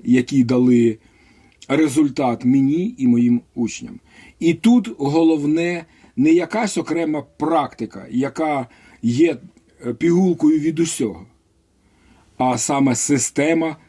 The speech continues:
знань, практик, е, робіт, які відпрацьовують учні і відпрацьовують по методиці, по алгоритму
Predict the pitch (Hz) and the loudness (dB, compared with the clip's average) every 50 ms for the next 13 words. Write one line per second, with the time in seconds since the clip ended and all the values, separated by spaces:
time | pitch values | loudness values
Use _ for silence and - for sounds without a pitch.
0 | _ _ 107 110 104 104 120 127 127 131 139 151 156 165 175 175 - _ _ _ | _ _ -10 -8 -4 2 4 4 4 4 4 2 0 -2 -2 -4 -8 _ _ _
1 | _ _ - 127 131 131 127 135 139 147 147 147 - - - 147 - - - _ | _ _ -8 -4 -2 -2 0 0 0 0 -2 -4 -6 -8 -6 -6 -6 -8 -12 _
2 | _ _ _ _ _ _ _ _ _ _ _ - - 110 117 117 117 117 117 113 | _ _ _ _ _ _ _ _ _ _ _ -8 -4 -2 0 0 2 2 2 2
3 | 113 113 120 123 131 143 147 135 120 127 143 151 165 160 - _ _ _ _ _ | 0 0 0 0 2 2 0 0 0 0 0 0 -2 -4 -8 _ _ _ _ _
4 | _ - 110 113 127 123 120 - 135 139 143 139 135 135 123 127 135 123 - 135 | _ -4 0 2 2 2 0 -2 -2 0 2 4 4 4 4 2 0 0 0 -2
5 | 139 139 - - 139 127 123 120 117 113 113 104 - - - 139 151 165 165 - | -4 -2 -2 0 2 4 4 4 4 4 2 0 -2 -6 -2 0 0 2 2 0
6 | - 170 170 175 - _ _ _ _ _ _ _ _ _ - 139 147 147 147 147 | -2 -2 -4 -6 -8 _ _ _ _ _ _ _ _ _ -2 0 2 4 6 6
7 | 143 139 139 127 123 123 143 139 - - 139 135 120 - - 156 165 170 160 156 | 4 4 2 -2 -2 -2 -2 -2 -2 -4 -4 -4 -4 -2 0 0 2 2 2 4
8 | 147 151 147 135 131 - _ _ _ _ _ _ _ - 165 185 190 175 170 165 | 4 2 2 0 -2 -8 _ _ _ _ _ _ _ -2 0 0 2 2 0 -2
9 | 160 160 - 175 175 196 208 190 160 170 170 170 - - - 170 170 170 151 127 | -4 -2 0 2 2 2 0 0 0 0 0 0 -2 -6 -10 -6 -4 -2 -2 -2
10 | 110 113 - _ _ _ - 139 156 175 180 175 165 - 151 151 156 147 143 131 | -2 -4 -6 _ _ _ -6 -2 0 0 0 -2 -4 -4 -4 -2 -2 -2 -2 -4
11 | 131 139 131 123 131 143 165 196 208 - 202 196 202 208 220 226 | -4 -4 -4 -4 -2 -2 -2 -2 -2 -2 -2 -2 -2 -2 -2 -6